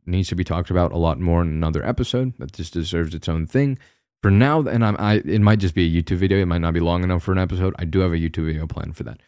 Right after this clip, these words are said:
For now, though, I'll tell you to write things down. Writing forces your brain to process the things that we haven't processed. Because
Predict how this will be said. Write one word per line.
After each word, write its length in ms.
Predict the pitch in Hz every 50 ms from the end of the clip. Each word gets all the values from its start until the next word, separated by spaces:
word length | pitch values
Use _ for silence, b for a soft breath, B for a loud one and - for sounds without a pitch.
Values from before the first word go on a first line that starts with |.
| _ _ _ _ _ -
For 120 | 113 101
now, 340 | 98 101 117 131 143 139 127
though, 340 | 98 92 85 85 85 80 76 - _
I'll 200 | - 101 113 131
tell 220 | 117 - 113 107 104
you 300 | 98 98 95 98 92 87
to 140 | - - 85
write 300 | 80 80 82 90 87 -
things 340 | - - 82 80 82 76 73
down. 280 | 78 80 71 - 90 - b b b b -
Writing 480 | 95 95 98 113 151 160 156 160 151 120
forces 520 | - - 110 117 127 107 - 120 110 101
your 120 | 101 95
brain 380 | 85 80 87 90 92 92 95 92
to 80 | 90 82
process 560 | - - - 101 95 101 98 - 107 92 87
the 100 | 90 87
things 360 | - - 92 90 92 87 85
that 140 | 85 76 73
we 380 | 82 87 95 92 95 92 82 b b b b b -
haven't 340 | 85 87 85 82 87 82 - b b b b _ _ -
processed. 580 | - 90 87 85 82 76 - 78 62 57 - b b b b -
Because 260 | 95 90 101 92